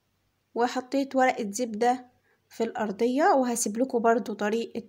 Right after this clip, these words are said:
عمل ورق الزبدة في البيت في ال-، في صندوق الوصف، أنا عملته قبل كده.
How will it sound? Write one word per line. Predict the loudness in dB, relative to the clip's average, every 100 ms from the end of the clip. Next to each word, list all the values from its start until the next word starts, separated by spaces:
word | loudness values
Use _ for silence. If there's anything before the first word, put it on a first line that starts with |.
| -4
عمل | 2 4 2 2
ورق | 2 2 2
الزبدة | -2 0 -2 0 -2 -2 -10 _ _
في | -2 0
البيت | 4 6 6 4 0
في | -4 -2
ال-، | 0 -2 0 0 2 0
في | 0
صندوق | 2 2 2
الوصف، | 2 0 -2 -6 -8 0
أنا | 2
عملته | 4 2 -2 -4
قبل | -6 -4
كده. | -6 -8 -12